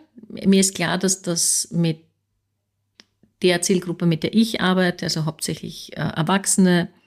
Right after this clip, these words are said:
Leute, die sich, äh, selbst für diese Weiterbildungen, äh, angemeldet haben, äh, natürlich, äh, leichter geht, als wenn ich jetzt, ähm,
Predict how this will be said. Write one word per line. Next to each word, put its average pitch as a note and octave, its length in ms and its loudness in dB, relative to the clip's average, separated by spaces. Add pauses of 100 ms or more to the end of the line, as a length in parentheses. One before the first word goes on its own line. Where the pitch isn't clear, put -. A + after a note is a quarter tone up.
(340)
Leute, E3 260 -2
die D#3 140 -2
sich, - 500 -6
äh, D#3+ 240 -4
selbst - 420 -4
für F3 140 -2
diese E3 300 -2
Weiterbildungen, D3 800 -2
äh, - 40 -8
angemeldet F3+ 680 2
haben, D#3+ 160 0 (560)
äh, D#3+ 140 0
natürlich, E3 580 0
äh, D#3+ 140 2
leichter E3 400 0
geht, E3+ 280 2
als - 320 0
wenn D#3+ 140 0
ich D#3+ 180 -4
jetzt, - 480 -6
ähm, C#3+ 540 -6